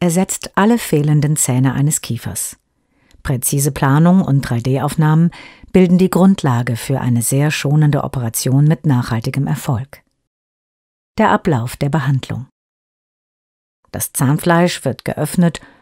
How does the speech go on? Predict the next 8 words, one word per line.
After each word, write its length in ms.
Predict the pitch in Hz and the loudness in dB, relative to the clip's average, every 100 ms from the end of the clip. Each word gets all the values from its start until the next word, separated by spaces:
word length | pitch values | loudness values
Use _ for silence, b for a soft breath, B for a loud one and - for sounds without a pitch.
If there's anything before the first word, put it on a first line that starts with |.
| B | B
und 160 | 202 | -2
zur 140 | 196 226 | 0 2
Seite 300 | 180 139 131 | 2 0 -2
geklappt, 720 | 113 - 110 - - - - | -8 -8 -10 -10 -14 -14 -10
um 140 | - 120 | -4 -4
den 140 | 107 | -4
Kieferknochen 680 | 117 165 151 143 151 143 151 | -2 -2 -2 -2 0 0 0
freizulegen. 760 | - 147 151 - 120 110 120 | 0 0 0 -2 -4 -6 -8